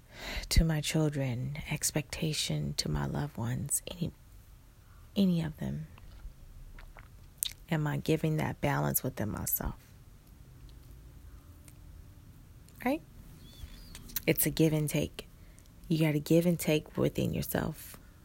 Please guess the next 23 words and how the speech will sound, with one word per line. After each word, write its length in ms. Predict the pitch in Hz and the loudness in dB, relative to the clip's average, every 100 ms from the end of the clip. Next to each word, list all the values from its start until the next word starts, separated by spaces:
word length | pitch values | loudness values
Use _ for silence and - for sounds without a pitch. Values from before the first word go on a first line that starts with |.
| - - | -8 -2
You 80 | |
gotta 260 | 156 147 147 | 0 0 0
nurture 420 | 147 165 - - | 2 2 2 -2
yourself 560 | 143 139 - - 202 156 - - - - - - - - - - - - - | -4 -4 -4 0 0 -2 -8 -20 -20 -20 -20 -20 -20 -20 -20 -20 -18 -6 2
in 80 | 170 | 4
order 140 | 160 | 4
to 60 | 151 | 4
nurture 440 | 156 165 160 - | 0 0 0 0
others 380 | 170 175 165 - - - - | 2 0 0 -4 -10 -18 -2
properly. 560 | 208 208 - - - - - - - - - - - - - - - - - - - - - - - - - - - - - - | 2 2 0 -4 -6 -14 -14 -12 -10 -10 -10 -10 -14 -20 -20 -20 -20 -20 -20 -20 -20 -20 -20 -20 -20 -20 -16 -14 -12 -14 -16 -12
It's 140 | - | 4
not 160 | 247 214 | 6 8
a 40 | |
game 280 | 165 147 147 | 6 6 6
of 120 | 147 | 2
perfection. 540 | 143 - 143 - 147 | -2 -2 -2 0 -2
It's 240 | - 151 - | 2 0 2
just 180 | 151 - - | 0 0 6
always 400 | 147 147 156 151 | 6 8 6 2
a 40 | |
place 400 | - - 139 131 | -2 0 0 2
of 80 | 135 | 0
mindfulness. 920 | 131 123 123 - - 85 - - - | -2 -2 -4 -6 -10 -8 -6 -6 -6